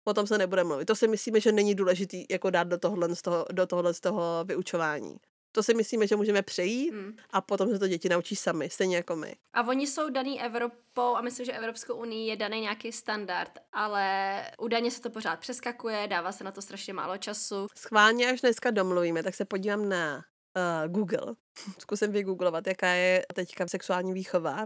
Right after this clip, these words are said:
Speaker 1: v Německu,
Speaker 2: Hmm.
Speaker 1: v kolika se začíná, jako v jaký třídě, kolik času se tomu věnuje, nebo kol-, jako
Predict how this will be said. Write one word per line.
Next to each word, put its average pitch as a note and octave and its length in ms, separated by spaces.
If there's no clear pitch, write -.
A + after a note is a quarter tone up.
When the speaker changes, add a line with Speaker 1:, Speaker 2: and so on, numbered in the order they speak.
Speaker 1:
v F3+ 280
Německu, F3 560
Speaker 2:
Hmm. F3+ 200
Speaker 1:
v G#3 40
kolika G3 340
se F#3+ 120
začíná, F#3 380
jako F#3 180
v F#3 40
jaký F3+ 240
třídě, E3+ 640
kolik G3+ 280
času A3+ 280
se D#4 100
tomu F#3+ 240
věnuje, D#3+ 480
nebo F#3 240
kol-, F#3+ 260
jako F#3+ 400